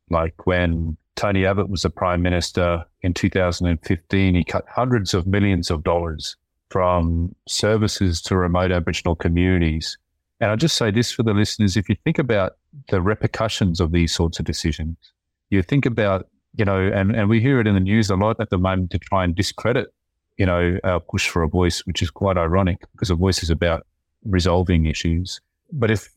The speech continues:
people talk about the youth crime in Alice Springs, for example, which when you think about the decision to cut services to people with fetal alcohol syndrome, you know, that have already have issues with domestic violence, which again isn't a matter of our Indigenous culture or anything. It's a matter of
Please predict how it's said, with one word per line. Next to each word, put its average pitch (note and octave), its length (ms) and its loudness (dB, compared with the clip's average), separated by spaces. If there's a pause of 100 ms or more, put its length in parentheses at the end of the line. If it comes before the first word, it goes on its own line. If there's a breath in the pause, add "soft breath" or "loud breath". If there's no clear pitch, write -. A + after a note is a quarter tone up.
(220)
people - 220 0
talk A#2+ 200 0
about G#2 200 0
the G#2 80 2
youth G2 340 2
crime G2 440 0
in E2+ 80 0
Alice F2+ 240 0
Springs, G#2 400 -2
for F2+ 160 0
example, E2 600 -2 (180)
which - 540 -2 (260)
when A2+ 180 2
you A2+ 120 4
think - 240 -2
about A#2+ 400 0
the F#2 360 2
decision G#2 440 0
to G2 100 0
cut - 260 -4
services G#2 720 0
to E2 180 -2
people A#2 320 0
with G2 180 2
fetal G#2 340 2
alcohol G2+ 540 0
syndrome, G2 720 0 (420)
you A2 120 0
know, G#2 300 2
that F#2+ 280 0
have G#2 280 0
already A2 340 2
have F#2+ 240 0
issues G2 480 2
with E2 100 -10
domestic G2+ 480 0
violence, F#2+ 480 0
which - 160 -6
again A#2+ 260 2
isn't G#2 200 2
a F#2 40 2
matter F#2 280 2
of E2+ 100 0
our E2+ 220 2
Indigenous F2 500 0
culture A2 400 0
or G2 80 2
anything. F2+ 320 0
It's F2 140 -4
a F#2 40 0
matter F2+ 300 0
of E2+ 140 0